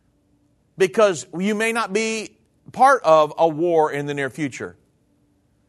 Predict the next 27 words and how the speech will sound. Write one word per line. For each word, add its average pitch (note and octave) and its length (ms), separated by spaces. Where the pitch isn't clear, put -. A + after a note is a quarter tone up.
But - 360
Jesus G3+ 600
knew C#3+ 260
that C3+ 220
there F#3 120
would E3+ 160
be C#3 160
false G#3+ 400
teachers F3+ 560
everywhere C#3+ 720
that E3 160
would E3 140
be F3 100
deceiving E3+ 560
people, B2 380
and F3 160
that F3 140
they G#3 100
would E3+ 160
someday G3 1300
stand A#3+ 480
before A#3 360
the A#3 80
Lord A#2+ 460
and F#3 140
say, F#3 240
"Hey, B3+ 240